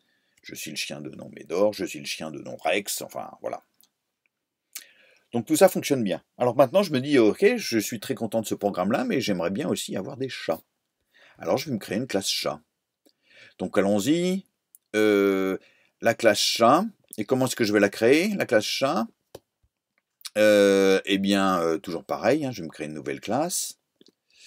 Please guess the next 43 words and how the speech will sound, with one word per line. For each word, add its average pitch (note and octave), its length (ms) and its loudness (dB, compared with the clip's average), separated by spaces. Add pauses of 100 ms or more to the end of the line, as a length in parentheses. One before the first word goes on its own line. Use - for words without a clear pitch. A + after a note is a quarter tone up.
(680)
Alors, E2+ 640 0 (420)
je - 100 -6
vais D#2+ 60 -6
me C#2+ 40 -14
créer D#2 140 -6
une D2+ 80 -6
classe - 240 -4
chat. D#3+ 340 4 (1040)
Jusque-là, - 420 -10
ça - 140 -8
va F#2+ 140 0
bien. D3+ 360 0 (440)
Ensuite, C3+ 240 -4
je A#2+ 40 -4
me A2+ 80 2
dis, A2 140 2
oh, B2 180 10
la A2 100 6
classe G2 180 -2
chat, - 160 -2
ça G2 120 -4
va F2+ 60 0
être F2+ 120 -6
quasiment F#2 300 -6
la F#2 100 0
même F2 120 -6
chose E2+ 160 -16
que E2 80 -6
la E2 80 -2
classe D#2 180 -8
chien. - 300 -10
Il D2+ 60 -14
lui C2+ 60 -14
faut C#2 200 -18
un C#2+ 120 -12
nom, D2 520 -10
machin. C#2+ 420 -12
Donc, D2 160 -20
je - 80 -14
vais - 220 -16 (460)
recopier E2 440 -4
ça, - 320 -2 (120)
bêtement. A2 520 -4